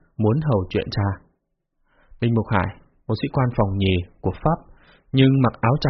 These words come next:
cố, trông coi phần hồn của sứ đạo Sông Châu, quát hỏi, "Ai cho con theo cha?" Ai cho? Lưu Thái Vương mặt tái mét, môi mấp máy mấy lần mới thốt được thành lời, mà lời nó cũng ngập ngừng, đứt quãng.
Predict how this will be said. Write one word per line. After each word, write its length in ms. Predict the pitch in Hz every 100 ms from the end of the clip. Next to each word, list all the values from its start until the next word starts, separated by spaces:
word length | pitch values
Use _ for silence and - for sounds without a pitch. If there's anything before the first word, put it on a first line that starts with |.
| 123
cố, 140 | 120 113 185 - - _ _
trông 180 | - 113
coi 200 | 117 113 113 -
phần 120 | 98
hồn 240 | 98 95 90 - -
của 200 | 110 98 92
sứ 80 | -
đạo 100 | - -
Sông 180 | 117 110
Châu, 160 | 117 113 107 -
quát 140 | - 156
hỏi, 180 | 123 90 - _ _ _ _ _ _ _ - -
"Ai 140 | - 120
cho 80 | 127
con 160 | 127 120
theo 140 | 123 117
cha?" 340 | 127 117 - _ _ _ _ _ -
Ai 40 | 127 147
cho? 100 | 131 - _ - _ _ _ _ _ _ 131
Lưu 100 | 127
Thái 120 | 123 131
Vương 180 | 143 131 120
mặt 120 | 107 -
tái 140 | 110 139 175
mét, 120 | 190 - - _ 113
môi 160 | 110 107 120
mấp 120 | 160 120
máy 120 | 107 175 - _ -
mấy 200 | 113 180 170
lần 120 | 98 92 - - - 110
mới 160 | 110 131 -
thốt 100 | 190
được 100 | -
thành 160 | - 90 92
lời, 140 | 92 - _ _ _ _ _ - _
mà 120 | 110 107
lời 120 | 104 104
nó 120 | 101 120 175 170 -
cũng 180 | - 156 135
ngập 140 | 110 107
ngừng, 180 | 104 92 - -
đứt 140 | 113 -
quãng. 220 | 113 127